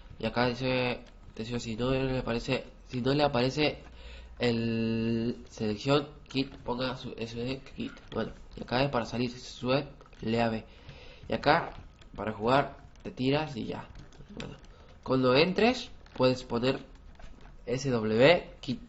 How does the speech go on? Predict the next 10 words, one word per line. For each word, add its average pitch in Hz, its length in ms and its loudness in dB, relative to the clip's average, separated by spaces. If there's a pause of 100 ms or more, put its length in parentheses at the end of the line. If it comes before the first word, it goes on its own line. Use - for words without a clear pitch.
(160)
para - 160 0
elegir 123 380 0
el 113 280 -2
kit. - 260 -4 (1000)
Depende 120 380 2
de, 120 240 8
de 113 160 2
qué 120 120 0
rango 120 340 2
tienes. 113 520 -4